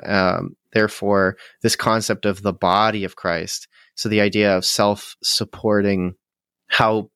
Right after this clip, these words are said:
individuals self-support each other through a culture and a, and a community, and yet nobody's doing that in this entire film. I think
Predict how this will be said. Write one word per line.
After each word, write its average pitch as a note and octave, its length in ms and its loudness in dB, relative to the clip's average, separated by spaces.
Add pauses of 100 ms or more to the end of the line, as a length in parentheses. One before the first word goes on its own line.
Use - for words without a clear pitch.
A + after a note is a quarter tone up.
individuals G#2+ 1000 0 (400)
self-support A2 560 0
each G#2 160 -2
other G2 200 0
through G2 180 -4
a - 40 -2
culture F#2+ 380 -2
and E2+ 120 0
a, E2+ 100 -4 (240)
and G2 100 -4
a F#2 60 0
community, F#2+ 600 2 (340)
and G#2+ 160 2
yet G2+ 160 2
nobody's G2 540 0
doing G2 240 2
that F2 120 2
in D2 60 -6
this F2+ 160 -6
entire E2+ 320 -2
film. F2 480 -2 (380)
I C3+ 120 2
think D3 360 -2